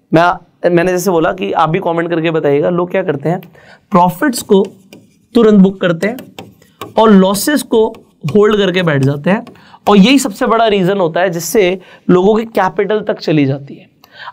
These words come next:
आपको डे ट्रेडिंग, अगर आप इंट्राडे में ट्रेड करने वाले हो, ऑप्शंस में ट्रेड करने वाले हो,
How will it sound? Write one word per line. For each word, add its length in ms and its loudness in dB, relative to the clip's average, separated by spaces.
आपको 300 2
डे 220 4
ट्रेडिंग, 380 -2
अगर 260 0
आप 180 -2
इंट्राडे 360 0
में 120 -2
ट्रेड 240 -2
करने 180 -2
वाले 200 0
हो, 60 0
ऑप्शंस 280 -2
में 120 0
ट्रेड 200 -4
करने 180 -2
वाले 200 -2
हो, 60 -4